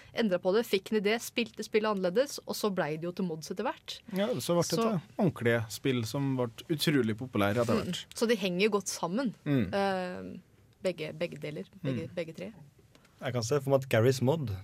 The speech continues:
Speaker 3: det var en person som prøvde å bygge noe i, i, eh, Half-Life to, og så etterpå fant ut, ja, en verden hvor jeg kunne gjøre det på egen hånd. Det var kjekt.
Speaker 2: Ja, jeg har faktisk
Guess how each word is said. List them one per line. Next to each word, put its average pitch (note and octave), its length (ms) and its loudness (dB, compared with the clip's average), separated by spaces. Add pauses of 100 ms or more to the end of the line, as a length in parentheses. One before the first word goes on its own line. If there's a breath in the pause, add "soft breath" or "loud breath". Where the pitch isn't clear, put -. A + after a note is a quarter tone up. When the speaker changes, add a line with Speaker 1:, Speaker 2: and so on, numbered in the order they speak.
Speaker 3:
det C#3 160 4 (200)
var A2+ 340 6
en G#2 80 2
person A2 260 0
som G#2 80 -4
prøvde A2+ 140 2
å G2+ 60 0
bygge G#2+ 260 0
noe G#2 280 -2 (120)
i, G2+ 460 0 (880 soft breath)
i, A2 120 -2 (120)
eh, G#2+ 460 -2 (180)
Half-Life G#2 380 -4
to, A#2 220 -2
og A2+ 60 0
så A2+ 120 -2
etterpå G#2 240 -2
fant G2+ 180 -4
ut, G#2 120 -12
ja, F#3 260 -4
en C3 180 0
verden G#2 300 2
hvor A2+ 80 0
jeg A2 80 -2
kunne A#2+ 100 -4
gjøre G2+ 160 0
det G#2 60 -6
på A2 80 2
egen G2+ 160 -2
hånd. - 80 -4 (100)
Det C#3 80 -14
var C#3 160 -14
kjekt. - 380 -20
Speaker 2:
Ja, D#3 80 4
jeg F3+ 100 2 (160)
har E3+ 260 6 (140)
faktisk D#3 380 -6